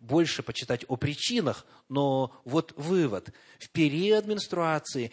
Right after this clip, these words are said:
недопустимы половые сношения. Открываем Тору, написано «нельзя». Открываем медицинскую энциклопедию, написано «нельзя». Недопустимо. Или же Большая советская энциклопедия. «Половые сношения во время менструации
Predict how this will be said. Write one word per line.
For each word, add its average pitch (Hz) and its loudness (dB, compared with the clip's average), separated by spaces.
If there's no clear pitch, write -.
недопустимы 196 0
половые 127 0
сношения. 87 -8
Открываем 123 2
Тору, 214 4
написано 143 -6
«нельзя». 135 -4
Открываем 127 -2
медицинскую 131 -4
энциклопедию, 139 -2
написано 113 -8
«нельзя». 139 -2
Недопустимо. 160 -4
Или 160 0
же 143 0
Большая 143 2
советская 147 -2
энциклопедия. 117 -4
«Половые 170 6
сношения 170 0
во 135 2
время 170 0
менструации 143 -2